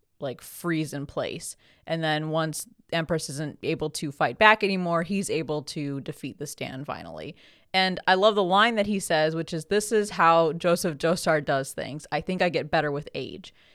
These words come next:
And then hits the stand with a, "Your next line will be." It's just, like, perfect. It's perfect, a perfect way for him to rub all this stuff in Empress's face, showing that he actually is still really useful.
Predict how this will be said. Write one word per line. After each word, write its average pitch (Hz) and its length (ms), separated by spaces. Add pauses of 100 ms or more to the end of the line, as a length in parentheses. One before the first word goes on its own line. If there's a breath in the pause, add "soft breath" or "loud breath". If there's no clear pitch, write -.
(160 soft breath)
And 180 160
then 175 100
hits 202 240
the 170 120
stand 165 340
with 151 240
a, 143 300
"Your 156 200
next 143 320
line 139 220
will - 100
be." 95 220
It's 170 100
just, 202 160
like, 226 220 (480 loud breath)
perfect. - 640
It's 208 180
perfect, 277 480 (120)
a 196 160
perfect 285 300
way 302 80
for 254 160
him 190 340
to 170 400 (360 soft breath)
rub 175 360
all 170 260
this 170 160
stuff 165 460
in 165 380
Empress's 156 600
face, 139 600 (100)
showing 180 380
that 165 120
he 175 240
actually 170 460
is 151 400
still 147 560
really 139 300
useful. - 520